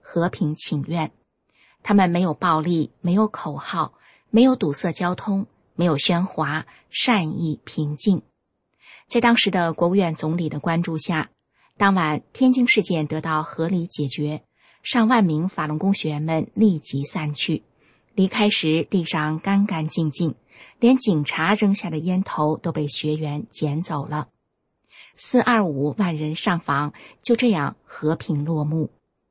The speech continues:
可是不到三个月，江泽民以四二五事件为借口，发起了迫害法轮功的运动，把法轮功学员依法上访诬陷为闹事、围攻中南海。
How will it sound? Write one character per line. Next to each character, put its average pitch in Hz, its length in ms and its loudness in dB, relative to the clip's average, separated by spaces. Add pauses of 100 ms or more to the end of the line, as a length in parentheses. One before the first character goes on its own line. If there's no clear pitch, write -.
(560)
可 180 160 -2
是 180 340 2
不 170 100 0
到 160 220 0
三 190 280 0
个 185 120 -2
月， 156 300 0 (480)
江 247 180 4
泽 254 100 4
民 190 300 4
以 160 240 0
四 - 220 -2
二 185 240 0
五 147 160 -2
事 170 200 0
件 170 260 2
为 160 120 -4
借 165 220 0
口， 151 360 -2 (280)
发 190 220 2
起 - 180 -2
了 151 80 -4
迫 156 240 -2
害 160 240 -4
法 151 240 -6
轮 156 120 -4
功 175 160 -2
的 165 100 -2
运 156 260 0
动， 160 240 -2 (500)
把 226 160 2
法 208 160 0
轮 180 100 2
功 240 160 6
学 202 140 0
员 170 300 -2
依 247 160 6
法 143 260 -4
上 160 300 0
访 147 360 -6 (280)
诬 214 140 6
陷 165 260 2
为 156 320 -4
闹 196 280 2
事、 - 380 0 (280)
围 170 260 4
攻 240 340 4
中 170 200 2
南 147 180 -4
海。 147 340 -6